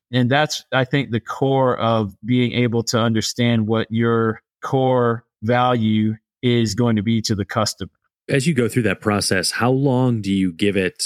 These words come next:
Speaker 2: for someone to be responding versus, okay, maybe we need to, in the cosmetics example, okay, we think it's Pinterest. We think Pinterest is the spot.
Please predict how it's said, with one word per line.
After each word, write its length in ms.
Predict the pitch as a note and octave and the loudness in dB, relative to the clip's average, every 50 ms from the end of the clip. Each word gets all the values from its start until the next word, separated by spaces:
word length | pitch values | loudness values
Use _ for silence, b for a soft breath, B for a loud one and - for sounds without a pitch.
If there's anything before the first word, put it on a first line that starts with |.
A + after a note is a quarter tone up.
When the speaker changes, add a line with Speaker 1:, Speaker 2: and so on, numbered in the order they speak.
| - - | -10 -10
Speaker 2:
for 280 | - - - A2+ G#2+ G2 | -6 -2 0 0 0 0
someone 260 | - - G#2+ G2+ G2 | 0 0 0 0 -2
to 80 | - | -2
be 80 | - G2+ | 0 0
responding 840 | F#2 F2+ F2 - - - F#2 F2+ F#2+ G#2 G#2+ C3+ D3+ E3 E3 D#3+ - - - | 0 0 0 0 -2 -2 -2 -2 0 0 0 0 0 0 -4 -6 -8 -10 -6
versus, 920 | F2+ G2 A2 G2+ F#2+ - A#2 G#2+ G2 F#2+ F#2 E2+ - - - - - - _ _ - | -2 0 0 0 2 0 0 2 2 0 0 0 0 -2 -2 -2 -4 -8 _ _ -4
okay, 240 | A2 G2+ - G2+ | -4 -2 0 -2
maybe 260 | F#2+ F2+ G2 G2+ F#2+ G2+ | 0 0 0 0 2 0
we 140 | F#2+ F#2+ | 0 0
need 160 | F#2+ F#2+ F2 - | -2 -2 -2 -2
to, 280 | - G2 F2+ F2 D#2+ - _ - | 0 0 0 0 -2 -4 _ -2
in 160 | - G#2+ G2 | -2 0 2
the 420 | G2+ F#2+ F#2+ F#2 F2+ F2+ E2 - - | 2 2 2 2 0 0 -2 -6 -8
cosmetics 480 | - - G#2+ F2+ F2 G2+ G2 F#2 - - | -4 -2 -2 0 0 0 0 0 0 -2
example, 500 | G2 E2+ F#2+ G2+ G2+ F#2+ - F#2+ F2 F2+ F#2 | -4 -2 -2 -2 0 0 0 -2 -2 0 -2
okay, 180 | A2 - A#2+ G#2 | -2 0 0 0
we 160 | G2 A2 G#2 | 0 0 0
think 220 | G2 - D3 C3+ | 0 0 0 0
it's 80 | C#3 - | 0 0
Pinterest. 420 | - C3 B2+ G#2+ - G2 F2 - | 0 -2 -2 0 0 -2 -2 -2
We 80 | - G2 | -2 -2
think 180 | F2 A#2+ A#2 - | 0 0 0 0
Pinterest 480 | - A#2+ G#2+ - A2+ G2 - - - | -2 -2 0 0 -2 -2 -2 -6 -8
is 100 | G2 E2 - | -8 -6 -4
the 60 | A2 | -4
spot. 520 | - - - A#2 G#2 F2 F2 - - - | -2 0 0 0 0 0 -2 -4 -6 -12